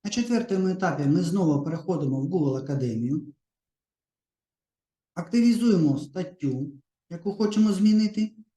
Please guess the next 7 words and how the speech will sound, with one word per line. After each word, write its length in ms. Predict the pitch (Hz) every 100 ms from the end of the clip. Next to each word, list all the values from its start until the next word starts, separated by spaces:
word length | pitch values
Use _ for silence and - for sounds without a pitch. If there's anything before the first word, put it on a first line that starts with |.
| _ _ _ _ _ _ _ _ _ _ _ _ _ _ -
і 440 | 185 208 156 -
натискаємо 640 | 156 160 151 - 170 147 135
на 220 | 131 135
кнопку 380 | 156 240 - 135
«Редагувати». 1000 | 147 185 202 185 196 160 139 - 127 123 _ _ _ _ _ _ _ _ _ _ _ _ _ _ _ _ _ _ _ _ _ _ _ _ _ -
Відкривається 840 | 160 - 196 190 160 143 - 131 123 - _ _ -
вікно 560 | 143 147 160 214 -